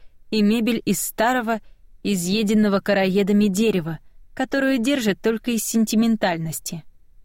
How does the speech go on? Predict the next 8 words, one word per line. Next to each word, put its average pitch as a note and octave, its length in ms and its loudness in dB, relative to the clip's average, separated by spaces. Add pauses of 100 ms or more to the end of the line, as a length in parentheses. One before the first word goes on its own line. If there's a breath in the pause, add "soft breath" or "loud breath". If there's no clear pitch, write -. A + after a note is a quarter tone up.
(480)
«Пошли!» B3+ 540 0 (840)
Её G3 300 0
приказ A#3+ 500 -4
оторвал G#3 460 0
меня G#3 420 2 (300)
от G3+ 160 -2
разглядывания A3+ 840 0
картины, F#3+ 640 -2